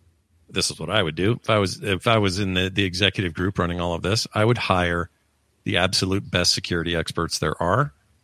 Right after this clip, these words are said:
and I would have them on this already, like yesterday or before, and I would, their directive would be, "Fix this regardless of what it takes and regardless of what it costs, and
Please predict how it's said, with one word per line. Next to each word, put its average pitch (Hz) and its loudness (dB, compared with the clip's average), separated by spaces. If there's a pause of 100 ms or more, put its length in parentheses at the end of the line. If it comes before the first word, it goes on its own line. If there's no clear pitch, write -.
(340)
and 87 -6
I 80 -6
would 82 -2
have 98 0
them 92 0
on 90 0
this 82 0
already, 90 2 (160)
like 76 -4
yesterday - 2
or 82 -6
before, 135 0 (480)
and 101 0
I 92 4
would, 90 -2 (220)
their 113 2
directive 104 2
would 98 -4
be, 90 -2 (1040)
"Fix - -2
this 101 2
regardless 98 2
of 107 -2
what 104 0
it 107 -6
takes - -4
and 90 -4
regardless 80 0
of 87 -4
what 95 4
it 104 -2
costs, - -2 (880)
and 82 -4